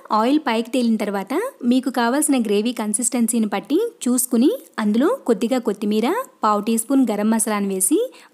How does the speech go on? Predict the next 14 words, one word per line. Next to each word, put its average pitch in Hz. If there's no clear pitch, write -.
ఒకసారి 220
కలిపి 208
స్టవ్ 226
ఆఫ్ 247
చేసి 269
సర్వ్ 247
చేసుకోవడమే. 185
అంతే, 202
ఎంతో 294
టేస్టీగా 233
ఉండే 247
ఆలూ 240
కుర్మా 226
రెడీ. 233